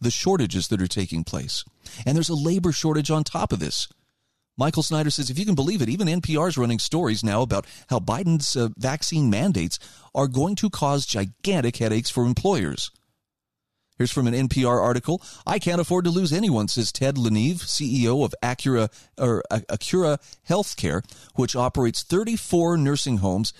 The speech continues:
assisted living facilities in Iowa, Minnesota, Nebraska, and South Dakota. Because of staffing shortages, they've had to limit admissions, turning down patients coming from hospitals.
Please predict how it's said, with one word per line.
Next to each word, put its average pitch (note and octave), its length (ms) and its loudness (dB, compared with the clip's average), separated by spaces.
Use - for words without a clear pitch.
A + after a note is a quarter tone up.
assisted E3 460 -2
living C#3+ 240 2
facilities B2 520 0
in F2 160 -4
Iowa, C#3+ 360 2
Minnesota, B2 580 2
Nebraska, A2 500 -2
and C3+ 100 -2
South B2 260 -2
Dakota. C3 500 -2
Because F#3+ 460 -2
of G#3+ 100 -2
staffing F3+ 440 0
shortages, C#3 520 0
they've D3 240 0
had E3 220 2
to D#3 100 0
limit B2+ 260 2
admissions, G2+ 520 0
turning C#3 260 0
down A#2+ 260 2
patients C#3 460 -2
coming G#2 280 0
from A2 120 -2
hospitals. G2 680 -4